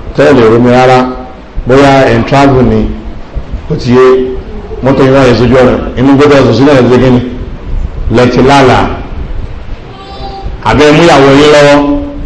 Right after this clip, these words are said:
ó ti yé, ìgbà tí mọ́tò yín bàjẹ́, ẹ sì owó kútọ̀, mọ́tò bàjẹ́ náà ni wọ́n sì ní ẹ sínú gbé, ẹ̀yin náà wá tún ṣe kí ni? Ẹ wá tún yáyà ara yín, wà á ti ìyàwó. So, nínú gbó.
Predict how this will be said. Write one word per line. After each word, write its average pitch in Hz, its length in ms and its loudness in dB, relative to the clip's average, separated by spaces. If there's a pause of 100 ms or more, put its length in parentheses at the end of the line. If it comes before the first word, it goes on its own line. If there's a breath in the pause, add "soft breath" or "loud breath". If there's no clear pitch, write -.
(520)
ó 139 100 2
ti 120 160 0
yé, 139 140 4
ìgbà 143 260 2
tí 143 80 0
mọ́tò 160 260 2
yín 156 140 2
bàjẹ́, 131 320 2 (680)
ẹ 127 100 0
sì 127 120 0
owó 143 160 4
kútọ̀, 143 260 2 (100)
mọ́tò 151 260 -2
bàjẹ́ 139 260 2
náà 147 100 2
ni 139 100 2
wọ́n 143 100 2
sì 143 60 2
ní 127 100 2
ẹ 123 100 2
sínú 123 220 0
gbé, 127 200 0
ẹ̀yin 120 160 2
náà 135 80 2
wá 127 120 2
tún 123 140 0
ṣe 120 100 0
kí 123 120 0
ni? 113 100 0 (880)
Ẹ 107 80 -2
wá 131 120 2
tún 139 180 2
yáyà 135 260 4
ara 117 220 2
yín, 120 160 2 (480)
wà 107 80 0
á 107 60 0
ti 107 180 -4
ìyàwó. 104 280 2 (1500)
So, - 180 -2
nínú 131 300 2 (120)
gbó. 135 100 4